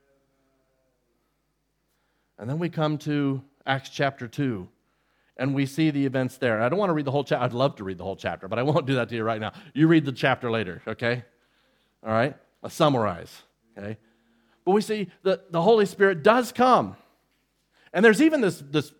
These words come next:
somehow, somehow this, this visual indicator, because this is something God wanted to impress on them deeply. And so there were these, these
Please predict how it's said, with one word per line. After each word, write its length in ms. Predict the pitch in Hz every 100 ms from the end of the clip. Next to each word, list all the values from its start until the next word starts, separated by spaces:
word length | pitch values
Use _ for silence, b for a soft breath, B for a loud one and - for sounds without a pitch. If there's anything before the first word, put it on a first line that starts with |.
| _
somehow, 400 | - 139 190 165
somehow 320 | - 170 143
this, 180 | 135 123
this 260 | 123 120 110
visual 580 | 117 202 320 277 220
indicator, 500 | 233 285 - 196 131
because 240 | 113 135 139
this 160 | 165
is 100 | 165 b b _
something 320 | 175 170 147
God 160 | 147
wanted 220 | 139 135 -
to 80 |
impress 340 | 113 - 139 139
on 140 | 127
them 180 | 117 107
deeply. 420 | 101 127 127 113
And 120 | 104
so 100 | 160
there 140 | 151 147
were 60 |
these, 220 | 139 135 131 B B -
these 260 | 135 127